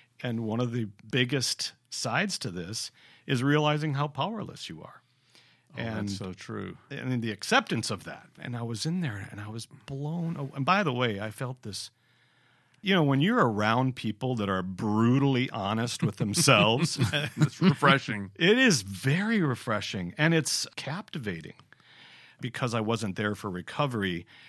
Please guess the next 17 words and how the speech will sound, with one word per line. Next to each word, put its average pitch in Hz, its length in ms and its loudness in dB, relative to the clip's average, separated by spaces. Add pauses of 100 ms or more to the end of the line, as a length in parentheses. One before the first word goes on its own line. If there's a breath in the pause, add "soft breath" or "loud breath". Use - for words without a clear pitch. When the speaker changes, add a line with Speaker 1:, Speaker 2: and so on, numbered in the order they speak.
(160 loud breath)
Speaker 1:
I 104 160 -6
wasn't 101 400 -4
able 92 220 -6
to 98 140 -14
share 90 460 -4
or 95 140 -6
talk 82 500 -10
or 95 60 -4
Speaker 2:
Right. 87 120 -2
Speaker 1:
be 104 140 -2
a 98 60 -4
part 92 320 -6
of 87 120 -8
what 98 160 -10
was 90 120 -12
going 92 280 -6
on. 98 200 -2